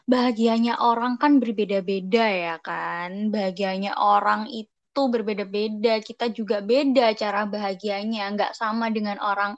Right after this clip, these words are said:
itu, orang yang kita cemasin gitu, atau kita khawatirin gitu. Pasti kita juga bisa bahagia, tapi dengan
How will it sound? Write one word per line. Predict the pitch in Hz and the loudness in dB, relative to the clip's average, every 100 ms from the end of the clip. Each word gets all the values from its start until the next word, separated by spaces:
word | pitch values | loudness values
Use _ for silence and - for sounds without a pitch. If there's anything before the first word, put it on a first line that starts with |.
| - | -8
itu, | 277 _ - 233 | -8 _ 2 2
orang | 190 202 208 214 | 4 2 0 -6
yang | 208 208 - - - _ | -8 -8 -14 -18 -20 _
kita | 302 - 285 | -8 -2 -2
cemasin | - 277 277 277 - 330 302 240 | -2 0 2 0 -2 -2 0 0
gitu, | 214 202 214 202 | -2 -4 0 0
atau | 202 226 | 0 -6
kita | - 240 | -6 -6
khawatirin | 226 220 214 214 220 226 220 220 214 202 | -2 0 0 0 -4 -6 -6 -4 -6 -6
gitu. | 190 180 208 | -10 -8 0
Pasti | 233 226 - 349 | 0 0 -4 -4
kita | - 294 311 | -2 2 2
juga | 254 226 - 214 | 2 2 2 2
bisa | 240 311 359 - 262 185 226 226 | 2 2 0 -4 2 4 4 4
bahagia, | 233 220 196 190 190 202 | 2 2 -2 -4 -4 -4
tapi | 240 226 262 | -4 -6 -4
dengan | 240 233 | -2 -2